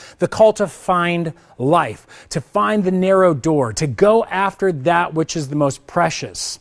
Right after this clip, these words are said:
even difficult, which is that eternal life. And so today, I really want to ask that question. Do you really want it? We know we need it. We know what it is, but do we want this relationship with God? Do we want this kind of eternal life?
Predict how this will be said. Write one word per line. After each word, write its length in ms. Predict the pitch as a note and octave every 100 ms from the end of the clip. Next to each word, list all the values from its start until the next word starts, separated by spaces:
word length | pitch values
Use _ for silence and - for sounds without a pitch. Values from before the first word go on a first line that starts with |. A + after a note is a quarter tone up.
| -
even 320 | D#3+ E3 C#3+
difficult, 760 | G#2+ G3+ - D3 - A#2+ A2 - - -
which 200 | D#3 -
is 140 | D#3
that 300 | C#3 C3+ B2 _ _
eternal 400 | D3+ C#3 D#3 C#3
life. 320 | C#3 A#2+ G#2
And 80 | E3
so 140 | D#3 G#3+
today, 220 | A3+ D4
I 60 |
really 240 | B3 A#3+ A3
want 160 | F#3+
to 40 | F3+
ask 200 | F3+ -
that 120 | F3+
question. 480 | - G#3 - F#2+ _ _ _ _ _ _
Do 100 | -
you 80 | G#3+
really 220 | G#3+ G#3+
want 320 | D3+ B2+ C#3 G#3
it? 140 | C4 _
We 120 | F3
know 100 | C4+
we 140 | D4 C#4+
need 240 | D4+ B3
it. 260 | C#3 F3+ _ _ _ _ -
We 120 | G#3+
know 120 | C4+
what 140 | B3+
it 100 | A#3+
is, 300 | C4 A#3+ D#3
but 180 | - F3+
do 80 | B3
we 160 | C#4 A#3
want 720 | D3 B2+ G3+ G#3+ C3 B2 -
this 200 | E3+ -
relationship 680 | E3+ F#3 G#3 G#3+ F#3 F3+ E3
with 140 | D3+
God? 240 | G#3 F3
Do 80 | D3
we 100 | A3+
want 400 | F3 G#3+ B3 F3+
this 160 | F3+ G3
kind 340 | - A3 A3+
of 80 | D#3+
eternal 680 | C#3+ - - A3+ F3+ B2 A#2+ - - _ _
life? 600 | C#3 F#3+ D3+ G#2 - -